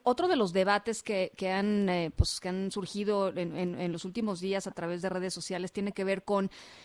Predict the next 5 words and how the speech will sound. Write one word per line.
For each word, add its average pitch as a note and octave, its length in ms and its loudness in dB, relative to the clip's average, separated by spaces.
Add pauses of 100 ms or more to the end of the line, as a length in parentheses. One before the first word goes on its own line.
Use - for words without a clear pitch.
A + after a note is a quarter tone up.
(140)
eh, G3 280 4
el, G3+ 300 4
el G#3+ 220 6
nivel C4 480 6 (260)
de, G#3 480 2